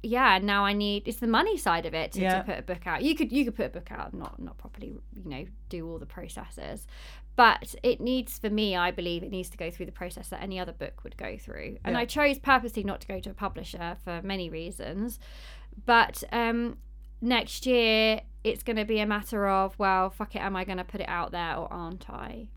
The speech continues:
Speaker 2: Okay.
Speaker 1: basically? So that's where I'm gonna
Speaker 2: Well,
Speaker 1: be. <laughs>
Speaker 2: I guess who knows where that fuck it button will need to come. I guess it, I think the more we stay connected to our intuition and gut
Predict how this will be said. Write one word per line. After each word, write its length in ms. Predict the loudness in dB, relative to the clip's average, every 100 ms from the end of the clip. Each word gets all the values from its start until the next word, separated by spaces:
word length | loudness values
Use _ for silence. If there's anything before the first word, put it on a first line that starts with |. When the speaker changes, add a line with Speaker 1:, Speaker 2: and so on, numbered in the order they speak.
| -10 -8
Speaker 2:
Okay. 60 | -6 -6 -6
Speaker 1:
basically? 400 | -6 -10 -12 -14
So 260 | -12 -6 -4
that's 300 | -4 -8 -8
where 440 | -6 -4 -6 -10 -14 -16 -12
I'm 180 | -10 -2
gonna 0 |
Speaker 2:
Well, 380 | 2 2 2 -2
Speaker 1:
be. 240 | -8 -12 -14 2
<laughs> 800 | 8 8 8 -4 -16 -14 -14 0
Speaker 2:
I 120 | 2
guess 300 | 6 4 6
who 140 | 8 10
knows 320 | 10 10 10
where 140 | 10
that 160 | 10 6
fuck 240 | 2 2
it 80 | 2
button 220 | 2 2
will 60 | 0
need 180 | -2 -4
to 80 | -6
come. 400 | 0 2 2 0
I 80 | 4
guess 320 | 4 4 -2
it, 160 | -8 -8 -14 -14 -16 -2
I 80 | 2
think 160 | 4 8
the 80 |
more 420 | 8 12 12 12 10
we 140 | 6
stay 720 | 2 2 6 8 8 6 2
connected 600 | 2 4 4 0 -6 -6
to 160 | -2 -2
our 80 | -2
intuition 580 | -4 -6 -6 -8 -8 -8
and 140 | -6
gut 260 | -6 -6